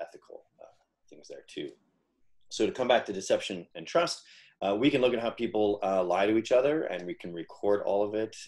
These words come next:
uh, in the way that Allison was talking about. We can look at those kind of dynamics. Do liars speak differently or talk differently in text, say versus video conference?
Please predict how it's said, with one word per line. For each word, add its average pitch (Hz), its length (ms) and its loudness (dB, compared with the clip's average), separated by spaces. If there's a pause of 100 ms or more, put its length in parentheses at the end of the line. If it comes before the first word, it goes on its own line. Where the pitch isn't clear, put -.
uh, 85 380 -8
in 87 120 -10
the 85 60 -10
way 87 140 -4
that 82 120 -6
Allison 82 320 -8
was 95 120 -8
talking 104 200 0
about. 92 100 -4
We 82 60 -10
can 82 100 -10
look 82 120 -8
at 82 100 -8
those 80 180 -6
kind 85 160 -8
of 78 80 -8
dynamics. 90 540 -4
Do - 100 -12
liars 82 400 -2
speak - 320 -10
differently 90 480 -4
or 78 120 -4 (100)
talk - 240 -2
differently - 360 -8
in 76 140 -10
text, - 460 -2 (400)
say 95 220 2
versus 82 360 -2
video 92 240 4
conference? 90 600 -2